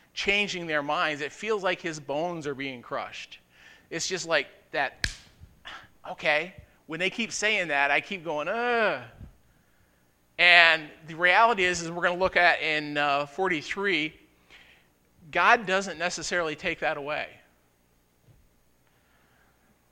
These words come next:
Verse eleven, we repeat the refrain again. It says, "Why are you cast down, O my soul, and why are you disquieted within me?" Look, let's get it together here.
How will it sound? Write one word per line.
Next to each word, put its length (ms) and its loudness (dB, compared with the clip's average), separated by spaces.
Verse 220 6
eleven, 440 6
we 100 -6
repeat 480 -8
the 240 -2
refrain 500 0
again. 240 -2
It 60 -4
says, 180 -10
"Why 340 8
are 80 2
you 200 -2
cast 420 0
down, 320 2
O 160 -4
my 140 -6
soul, 460 -4
and 140 -8
why 220 4
are 60 2
you 120 0
disquieted 600 2
within 340 -6
me?" 260 -14
Look, 220 0
let's 220 0
get 160 2
it 100 -2
together 460 2
here. 260 -8